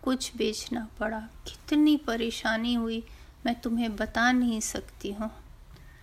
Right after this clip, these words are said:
तब वो मैडम फॉस्टियर,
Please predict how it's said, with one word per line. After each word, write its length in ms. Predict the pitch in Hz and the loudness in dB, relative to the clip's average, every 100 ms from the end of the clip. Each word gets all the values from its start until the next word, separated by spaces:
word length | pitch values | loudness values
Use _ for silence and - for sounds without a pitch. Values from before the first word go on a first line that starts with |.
| - - - - - - - - - | -20 -18 -20 -20 -20 -18 -18 -8 2
तब 260 | 339 320 269 - - - - - - - | 2 2 -4 -4 4 4 4 -4 -6 0
वो 300 | - 294 285 | 4 4 4
मैडम 480 | 269 240 240 277 285 | 2 2 0 2 2
फॉस्टियर, 840 | - - 240 - - 277 262 247 | 0 -4 -4 -4 -2 0 0 -2